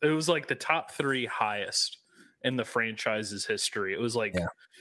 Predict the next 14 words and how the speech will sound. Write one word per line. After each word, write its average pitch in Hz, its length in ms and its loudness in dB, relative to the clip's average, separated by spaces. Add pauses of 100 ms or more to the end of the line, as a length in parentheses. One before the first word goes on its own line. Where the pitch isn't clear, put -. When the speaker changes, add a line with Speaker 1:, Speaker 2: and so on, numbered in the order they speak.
(240)
Speaker 1:
B 147 220 2
F 147 140 0
three, 123 760 0
B 120 200 2
F 117 180 -6
one, 110 300 0
and 101 80 -6
then 107 120 -4
twenty 107 300 -4
forty-two, 98 960 -2
maybe 120 400 -2
forty-two 110 640 2
Speaker 2:
Yeah. 101 80 -2
Speaker 1:
and 98 180 -2